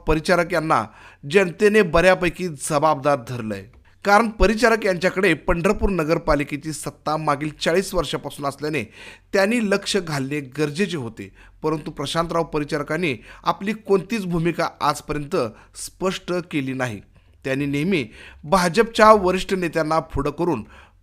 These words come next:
पंढरपुरातील कॉरिडॉर घोषित केला आहे. त्यामुळे पंढरपूरमधील जनतेतून परिचारक यांच्या बाबतीत रोष निर्माण झाला आहे.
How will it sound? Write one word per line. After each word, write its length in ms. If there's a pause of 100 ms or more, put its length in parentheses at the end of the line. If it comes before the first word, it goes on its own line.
पंढरपुरातील 760 (100)
कॉरिडॉर 420 (160)
घोषित 240 (100)
केला 200
आहे. 120 (300)
त्यामुळे 400 (400)
पंढरपूरमधील 840 (460)
जनतेतून 560
परिचारक 500
यांच्या 260
बाबतीत 420
रोष 400
निर्माण 360
झाला 220
आहे. 120